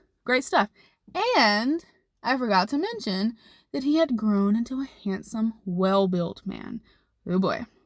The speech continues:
Interesting, Potiphar's wife, whose name is never stated in the story.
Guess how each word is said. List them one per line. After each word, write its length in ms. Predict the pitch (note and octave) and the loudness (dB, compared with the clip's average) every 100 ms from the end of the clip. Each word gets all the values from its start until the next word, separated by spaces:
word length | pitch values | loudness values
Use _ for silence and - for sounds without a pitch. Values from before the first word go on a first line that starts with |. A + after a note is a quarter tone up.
| _ - - - _ | _ -20 -20 -20 _
Interesting, 640 | B3+ D#4 F#4 D#4+ D#4 C#4+ | 2 4 4 2 2 2
Potiphar's 460 | C4+ B3+ C4+ D#4 B3 | 6 4 4 0 4
wife, 280 | G#3+ F#3+ G#3 | 6 6 2
whose 240 | A3+ G#3+ | 0 2
name 300 | G3+ F#3+ F#3+ | 2 2 0
is 340 | F#3+ G3 G#3 | -2 -2 0
never 600 | G3 F3+ F3 F3+ F3+ F3+ - _ _ _ _ _ _ _ _ _ _ | 0 0 0 0 0 0 -4 _ _ _ _ _ _ _ _ _ _
stated 600 | - - F3+ - - - _ _ _ _ _ _ | -10 -2 -2 -4 -12 -16 _ _ _ _ _ _
in 160 | F#3 F3 | 0 0
the 80 | |
story. 380 | F3 - B1 - | 0 -6 -10 -12